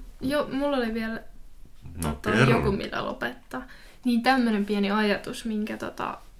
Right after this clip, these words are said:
Speaker 1: löysin jostain Yle-artikkelista.
Speaker 2: Joo.
Speaker 1: Että melankolia on myös niinku kokemusta menetyksestä.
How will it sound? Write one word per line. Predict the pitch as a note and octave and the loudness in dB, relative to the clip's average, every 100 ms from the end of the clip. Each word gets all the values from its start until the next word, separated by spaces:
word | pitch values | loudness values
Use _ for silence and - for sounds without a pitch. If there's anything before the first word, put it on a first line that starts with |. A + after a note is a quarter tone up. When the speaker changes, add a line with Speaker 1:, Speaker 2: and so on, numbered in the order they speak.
| - | -8
Speaker 1:
löysin | A#3 G3+ A3 - | -2 0 0 -4
jostain | A#3+ - C4 B3 | -4 -4 -4 -2
Yle-artikkelista. | B3 B3+ B3 - - - - - A3+ A#3 B3+ - C4 B3+ - C#4 - - - - - - - | 0 0 0 -2 -6 -16 -18 -6 -4 -4 -10 -10 -8 -8 -4 -4 -4 -16 -18 -18 -18 -20 -8
Speaker 2:
Joo. | F#2+ C#2 C2 - - - - - - - - - - | -2 -2 -2 -10 -14 -12 -14 -16 -18 -20 -20 -8 0
Speaker 1:
Että | B3 - - A3 | 0 0 0 2
melankolia | G#3 C4 D#4+ C#4+ A#3+ A3 G#3 | 6 6 6 4 2 4 4
on | G3 | 6
myös | G#3 G#3 G#3 G#3+ A3 | 6 6 2 -2 -4
niinku | G3+ G3+ - - - - | -4 -4 -8 -14 -16 -2
kokemusta | B3+ B3+ G#3+ G3 - - B3 - | -2 0 -2 -2 -6 -8 -10 -2
menetyksestä. | A3+ A3+ G#3 F#3+ - - - - - | 0 2 2 0 -4 -10 -10 -10 -8